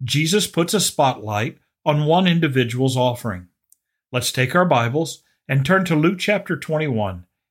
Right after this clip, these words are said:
as we study noteworthy giving. And as we prepare for today's study, let's pray together. And our Father in heaven,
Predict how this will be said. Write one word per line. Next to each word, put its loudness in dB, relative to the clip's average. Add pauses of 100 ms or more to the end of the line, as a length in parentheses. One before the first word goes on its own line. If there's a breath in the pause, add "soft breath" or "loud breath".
as 0
we 0
study 0 (300)
noteworthy 2
giving. -4 (720)
And 0
as 2
we 2
prepare 0
for -2
today's 0
study, -2
let's -2
pray -4
together. -12 (1040)
And -2
our 4
Father 4
in 2
heaven, 0